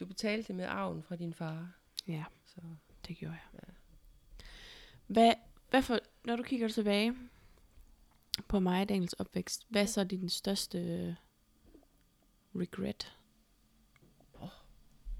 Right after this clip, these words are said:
Speaker 1: min største
Speaker 2: Ja.
Speaker 1: regret?
Speaker 2: Ja. Hvad kalder man det? Fortrydelse?
Speaker 1: Øh.
Speaker 2: For, hvad for, er der noget, du fortryder?
Speaker 1: Nej, der er ikke noget, jeg fortryder.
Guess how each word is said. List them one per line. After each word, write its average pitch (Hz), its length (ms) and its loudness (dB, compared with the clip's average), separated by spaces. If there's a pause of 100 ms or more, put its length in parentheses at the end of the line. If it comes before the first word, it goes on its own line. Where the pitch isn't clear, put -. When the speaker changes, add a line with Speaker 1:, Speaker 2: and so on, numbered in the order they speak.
Speaker 1:
min - 60 -14
største - 320 -12
Speaker 2:
Ja. 170 200 -4 (120)
Speaker 1:
regret? 190 380 -14 (140)
Speaker 2:
Ja. 190 240 -2 (680)
Hvad 180 100 -4
kalder 185 260 -4
man 180 140 -4
det? 185 220 -6 (160)
Fortrydelse? 185 680 -2
Speaker 1:
Øh. 180 60 -14
Speaker 2:
For, 202 100 -2
hvad 220 180 -2
for, 233 120 0 (340)
er 214 60 -2
der 214 80 0
noget, 233 180 4
du 226 40 0
fortryder? 220 560 -4
Speaker 1:
Nej, 196 280 -14 (380)
der 214 60 -12
er - 40 -10
ikke 214 100 -12
noget, 220 120 -10
jeg - 20 -20
fortryder. 220 380 -12